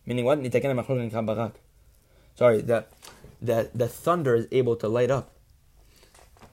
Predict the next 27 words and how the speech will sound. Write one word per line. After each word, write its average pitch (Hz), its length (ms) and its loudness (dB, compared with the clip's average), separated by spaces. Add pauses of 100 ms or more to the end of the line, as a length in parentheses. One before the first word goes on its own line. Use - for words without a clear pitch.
(760)
Meaning 131 220 -2
what? 143 320 2 (300)
That 120 160 0
the, 120 280 -2 (520)
the 127 100 -2
machloket, 139 960 4 (1200)
that 127 120 2
the 135 100 2
strife, 180 480 6
which 139 140 4
is 135 140 2
called 180 340 6
barak, 156 400 8
thunder, 170 640 6 (840)
is 139 160 4
rectified. 127 440 0
How 139 100 6
do 156 80 0
we 165 80 0
know 156 100 2
barak 131 400 0
is 117 120 -6
called, 113 240 0 (200)
um, 110 300 -4 (200)
thunder 143 280 2
is 110 140 2
called 120 280 0